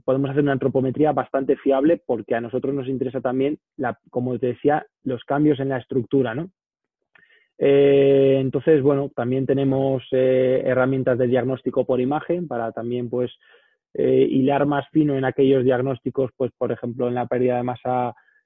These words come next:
eh, ósea, pues también nos interesa ver, pues, qué tipos, qué tipo de hueso, eh, es el que estamos perdiendo más, ¿no? Eh,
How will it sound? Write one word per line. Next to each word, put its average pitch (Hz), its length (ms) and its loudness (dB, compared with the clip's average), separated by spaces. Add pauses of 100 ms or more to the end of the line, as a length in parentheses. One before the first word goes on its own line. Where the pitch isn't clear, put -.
(120)
eh, 120 840 0
ósea, 147 340 -2
pues 135 220 -6
también 120 300 -4
nos 127 180 -8
interesa 120 460 -4
ver, 131 300 -2
pues, 120 200 -8
qué 127 120 -2
tipos, 131 500 -2 (460)
qué 135 100 -4
tipo 131 300 -2
de 131 100 2
hueso, 131 480 0 (340)
eh, 123 320 -2
es 123 140 -6
el 127 100 -6
que - 80 -4
estamos 123 420 -6
perdiendo 117 340 -4
más, 147 260 -2
¿no? 185 460 -6
Eh, 117 300 -4